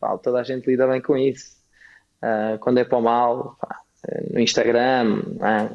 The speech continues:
quando a equipa perde, tu até podes sentir que fizeste um bom jogo.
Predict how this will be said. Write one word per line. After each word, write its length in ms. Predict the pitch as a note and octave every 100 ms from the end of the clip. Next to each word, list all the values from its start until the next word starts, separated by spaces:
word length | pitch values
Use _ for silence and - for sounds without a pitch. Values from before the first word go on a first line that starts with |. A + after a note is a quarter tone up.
| -
quando 220 | A2+ G#2+
a 80 | A2
equipa 320 | - - A#2+
perde, 460 | - A#2 B2+ B2 A2+ - _ _ _ _ _
tu 100 | D#3
até 140 | D#3 E3+
podes 300 | - F3 -
sentir 280 | E3+ - -
que 80 |
fizeste 360 | - D#3 D#3+ -
um 40 | D3+
bom 160 | D3+
jogo. 340 | C#3+ B2 G#2+